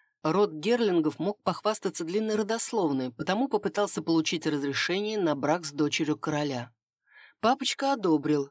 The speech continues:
он видел выгоды этого союза. Я категорически отказала и обработала Руди,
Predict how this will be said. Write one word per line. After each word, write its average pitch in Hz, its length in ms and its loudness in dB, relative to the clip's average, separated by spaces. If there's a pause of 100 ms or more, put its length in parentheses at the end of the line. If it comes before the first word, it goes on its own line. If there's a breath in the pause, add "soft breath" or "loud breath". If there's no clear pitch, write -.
(120)
он 240 220 0
видел 156 300 2
выгоды 151 340 4
этого 151 240 2
союза. 147 640 -2 (360 soft breath)
Я 175 220 0
категорически 160 720 0
отказала 151 640 -2
и - 180 -4
обработала 147 720 0
Руди, 131 400 -4